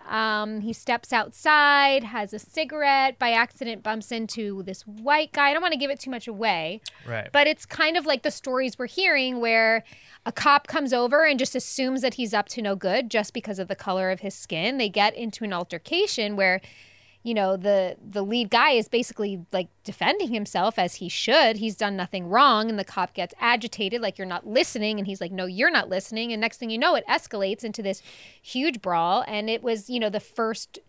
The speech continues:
Speaker 1: thing you see is the knee on the neck, right? Or the,
Speaker 2: Yeah.
Speaker 1: the, and he, and he dies. And then it basically is the nightmare of the same situation over and over again, but happening differently, and him trying to escape it and figuring out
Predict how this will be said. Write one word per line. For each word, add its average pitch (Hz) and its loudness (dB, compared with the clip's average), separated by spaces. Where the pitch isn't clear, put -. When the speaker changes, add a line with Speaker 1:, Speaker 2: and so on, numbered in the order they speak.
Speaker 1:
thing 233 -2
you 233 -4
see 226 -4
is 226 -2
the 220 -4
knee 240 -4
on 190 -6
the 170 -12
neck, - -14
right? 233 -2
Or 208 -2
the, 202 -4
Speaker 2:
Yeah. 196 0
Speaker 1:
the, 202 -4
and 214 -4
he, - -8
and 208 -6
he 226 -8
dies. 180 2
And 220 -6
then 208 -2
it 202 -6
basically 233 -2
is 196 -8
the 190 -6
nightmare 202 0
of 185 -6
the 202 -6
same 254 -2
situation 233 -6
over 214 -4
and 185 -8
over 269 0
again, 185 -2
but 185 -10
happening 240 -2
differently, 208 -4
and 180 -10
him 277 -4
trying 233 -8
to 214 -10
escape 285 -4
it 175 -4
and 196 -12
figuring 214 -6
out 185 0